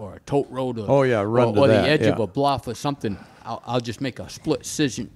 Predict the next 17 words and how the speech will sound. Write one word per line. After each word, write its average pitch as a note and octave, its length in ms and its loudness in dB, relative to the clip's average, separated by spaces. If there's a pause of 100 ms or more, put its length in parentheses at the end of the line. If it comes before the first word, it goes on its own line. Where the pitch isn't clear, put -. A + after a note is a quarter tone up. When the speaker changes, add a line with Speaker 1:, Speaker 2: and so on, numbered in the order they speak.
Speaker 1:
And, G#2+ 220 -6 (640)
I - 80 -4
mean, G2+ 140 0
there's B2+ 180 2
a G#2+ 40 -4
lot A2 240 4
of G2 80 -2
bucks A2 260 -2
I've F#2+ 140 -2
killed G2+ 240 -2
over F#2+ 120 -2
the F#2 100 -4
years G#2 180 -2
just - 240 -12 (280)
making G2 300 -8
a E2 80 -10
split - 320 -8